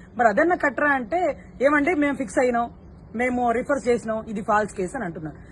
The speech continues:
సరే, సరే వాళ్ళ భూమిలో వీళ్ళు ఎలా మందు తాగుతారు సార్? మందు తాగడం అయినా తప్పే కదండి, ఎవరు ఎక్కడైనా తాగుతారండి, మేమేం చెప్పగలం అని మాట్లాడుతున్నటువంటి గౌరవ పోలీసు వారు. అది కూడా వారిని నేను అడగడం జరిగిందండి స్వయంగా, సార్ అక్కడ మందు తాగుతున్నారు కదా, మరి దానికన్నా అబ్జెక్షన్ పెట్టాలి కదా, ఆ భూమి వీళ్ళది కదా,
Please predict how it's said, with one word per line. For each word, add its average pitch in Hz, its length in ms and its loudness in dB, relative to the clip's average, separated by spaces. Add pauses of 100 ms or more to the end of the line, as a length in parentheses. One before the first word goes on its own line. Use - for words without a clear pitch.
(140)
సరే, 359 280 0
సరే 339 160 0
వాళ్ళ 254 300 4
భూమిలో 339 340 2
వీళ్ళు 311 260 2
ఎలా 339 120 6
మందు 330 220 2
తాగుతారు 320 380 2
సార్? 339 140 0
మందు 254 220 -2
తాగడం 311 340 -2
అయినా 320 160 0 (100)
తప్పే 302 180 -8
కదండి, 294 300 -4 (320)
ఎవరు 381 200 2
ఎక్కడైనా 381 500 4
తాగుతారండి, 302 720 4
మేమేం 339 340 0
చెప్పగలం 349 380 0 (920)
అని 339 120 4
మాట్లాడుతున్నటువంటి 302 880 2
గౌరవ 277 280 6
పోలీసు 247 400 -2
వారు. 170 100 -4
అది 233 220 2
కూడా 359 240 2
వారిని 320 280 4
నేను 294 180 0
అడగడం 269 340 0
జరిగిందండి 269 480 -4
స్వయంగా, 208 440 -4 (380)
సార్ 269 100 4
అక్కడ 269 180 0
మందు 196 260 -2
తాగుతున్నారు 277 460 2
కదా, 269 180 2
మరి 254 240 2
దానికన్నా 226 380 -2
అబ్జెక్షన్ 240 380 -6
పెట్టాలి 254 240 -2
కదా, 285 160 -2
ఆ 247 40 2
భూమి 220 260 -4
వీళ్ళది 240 440 -6
కదా, 277 220 -6